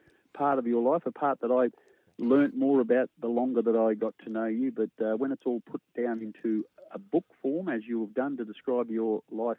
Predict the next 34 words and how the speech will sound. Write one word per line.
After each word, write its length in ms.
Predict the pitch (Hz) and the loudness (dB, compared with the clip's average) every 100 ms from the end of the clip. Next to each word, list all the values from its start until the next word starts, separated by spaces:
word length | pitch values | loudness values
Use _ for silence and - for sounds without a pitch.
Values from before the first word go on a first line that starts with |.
| - | -4
dealing 280 | 110 107 | -4 -4
with 140 | 101 98 - | -4 -8 -6
P 160 | 127 113 | -8 -6
T 240 | - 107 95 | -6 -6 -4
S 80 | 107 _ - | -8 _ -10
D, 280 | 104 101 101 _ - | -6 -6 -8 _ -12
um, 320 | 101 101 98 - - | -10 -8 -10 -12 -16
extraordinary 840 | - - - 156 165 123 101 90 | -18 -20 -4 0 0 0 -4 -6
story. 400 | - 113 110 107 | -6 -4 -2 0
And, 240 | 107 104 101 | -2 -4 -4
uh, 140 | 104 - _ _ _ | -4 -6 _ _ _
first 220 | 160 165 | 0 2
of 80 | 131 | 2
all, 140 | 127 | 2
well 240 | 117 139 139 | 4 2 2
done, 300 | 131 117 110 - _ _ _ _ _ - | 0 -2 -6 -14 _ _ _ _ _ -8
uh, 200 | 110 98 - - | -2 -2 -4 0
to 60 | 139 | 2
you 340 | 127 101 92 - | 4 2 0 -2
for 200 | 101 90 - | -4 -4 -8
the, 120 | 98 - _ - | -12 -12 _ -12
to, 100 | 98 - - | -12 -12 -14
for, 60 | - _ _ 208 - | -16 _ _ _ -20
uh, 80 | - | -12
getting 200 | 127 120 | -8 -8
the 60 | 101 | -8
courage 400 | - 120 113 107 | -8 -4 -4 -6
to 80 | 101 | -12
put 180 | - 113 | -8 -8
a, 120 | 101 - | -8 -10
a 40 | - - | -16 -8
story 280 | 139 131 113 | -2 0 0
like 220 | 110 107 | 0 -2
that 160 | 113 | -6